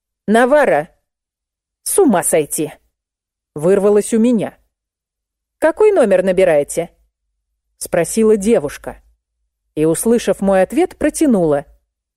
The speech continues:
«Совершенно верно. Это он и есть». Настал мой черёд изумляться.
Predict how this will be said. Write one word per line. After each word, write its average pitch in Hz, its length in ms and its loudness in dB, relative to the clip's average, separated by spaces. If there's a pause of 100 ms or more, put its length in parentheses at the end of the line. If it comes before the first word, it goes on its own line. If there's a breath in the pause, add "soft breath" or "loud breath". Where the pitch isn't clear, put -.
(340)
«Совершенно 202 640 0
верно. 269 440 -2 (540)
Это 196 240 2
он 247 200 4
и 359 60 0
есть». 240 440 -2 (960)
Настал 202 480 0
мой 214 240 2
черёд 196 440 0
изумляться. 180 760 -2